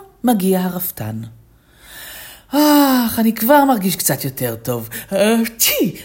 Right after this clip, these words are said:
הוא מתעטש מיד אחרי שאכל בזריזות קערה של מרק. "אפשר עוד?" "ואני כבר לא עצוב", אומר יובל הקטן שנעלב מיונתן שלא שיתף אותו במשחק. "הברך שלי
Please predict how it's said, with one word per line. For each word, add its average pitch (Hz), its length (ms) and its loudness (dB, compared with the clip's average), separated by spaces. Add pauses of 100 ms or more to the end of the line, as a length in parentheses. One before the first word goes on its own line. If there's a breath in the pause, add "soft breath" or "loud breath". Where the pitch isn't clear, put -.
הוא 131 100 0
מתעטש - 760 -2
מיד 123 460 0
אחרי 151 280 -6
שאכל 120 460 -6
בזריזות 117 960 -4
קערה 104 400 -10
של - 160 -8
מרק. 110 480 -8 (720)
"אפשר - 360 -6
עוד?" 147 260 -4 (1160)
"ואני 220 260 0
כבר 247 160 -2
לא 285 160 0
עצוב", 370 560 0 (680)
אומר 202 240 2
יובל 175 300 0
הקטן 170 420 -2
שנעלב 131 520 -4
מיונתן 139 580 -4 (340 loud breath)
שלא 107 280 -8
שיתף - 380 -8
אותו 113 180 -10
במשחק. 110 680 -4 (1000 loud breath)
"הברך 143 680 -4
שלי 156 480 -2